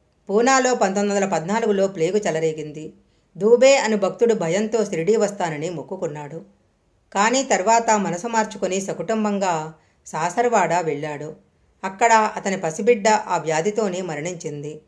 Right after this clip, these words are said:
అతని భార్య కూడా తీవ్రంగా జబ్బుపడింది. నాటి రాత్రి సాయి దూబేకు స్వప్న దర్శనమిచ్చి, "మానవుడు మొక్కులు చెల్లించి తీరాలి, లేకుంటే ఇలా బాధలొస్తాయి," అని చెప్పి అతని భార్యకు నుదుట విభూది పెట్టాడు.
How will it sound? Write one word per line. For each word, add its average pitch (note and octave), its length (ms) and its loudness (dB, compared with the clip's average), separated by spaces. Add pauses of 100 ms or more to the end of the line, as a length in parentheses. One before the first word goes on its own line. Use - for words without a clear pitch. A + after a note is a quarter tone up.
(380)
అతని A#3+ 220 2
భార్య G3 360 2
కూడా A#3 300 6
తీవ్రంగా G3 540 -2
జబ్బుపడింది. D3+ 840 -6 (460)
నాటి G#3+ 260 2
రాత్రి G#3+ 420 2
సాయి A3 360 2
దూబేకు A#3 520 6
స్వప్న A3 280 -2
దర్శనమిచ్చి, G3+ 920 -4 (500)
"మానవుడు A3+ 440 4
మొక్కులు G#3+ 380 0
చెల్లించి F#3+ 440 -2
తీరాలి, D#3+ 520 -4 (440)
లేకుంటే A#3 520 4
ఇలా F#3 300 2
బాధలొస్తాయి," F#3+ 840 -2
అని E3+ 160 -10
చెప్పి F3 580 -8 (400)
అతని A3+ 220 0
భార్యకు G#3+ 440 4
నుదుట G3+ 320 0
విభూది F3+ 480 -2
పెట్టాడు. D#3 520 -8